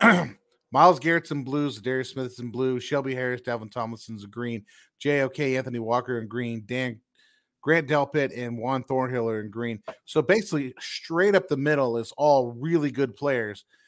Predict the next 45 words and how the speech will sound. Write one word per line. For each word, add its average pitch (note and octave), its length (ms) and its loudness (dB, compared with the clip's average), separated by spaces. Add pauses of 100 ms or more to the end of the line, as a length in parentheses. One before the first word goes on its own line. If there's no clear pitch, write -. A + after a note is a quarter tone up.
(180)
Then D#3+ 120 4
when F#3+ 100 2
you F#3 60 2
get F3+ 200 0
to D#3+ 80 -2
the D3 140 2
outside, C#3 760 0 (540)
things D3 240 -4
get C#3+ 160 -2
a - 40 0
little, A#2+ 340 -4 (160)
little A#2+ 520 -4
shaky. C3+ 400 -6
You G#2+ 260 -12
know, A2 160 -8
Emerson's C#3+ 560 -4
in C3+ 80 -2
a A#2 80 -4
light C#3+ 320 0
green, C#3+ 360 -2
Newsome's C3 420 -4
yellow, C3 340 0
Ward's B2 460 -2
yellow. A#2+ 460 -2 (520)
Um, A2+ 400 -4 (220)
you B2 100 -6
know, A#2+ 120 -2
I A#2 100 -2
think D3 180 -4
there C#3+ 100 -2
were C#3 60 0
some A#2 160 -10
communication B2+ 600 -4
breakdowns A#2 500 -2
last A2+ 280 -2
week A2 120 -12
in A#2 80 -6
Indianapolis, A2+ 640 -4
which G#2 140 -16
accounts A#2+ 360 -6
for A#2 120 -14
some A#2 180 -6
of A2 80 -4
this. G#2 300 -6 (480)
But B2 240 2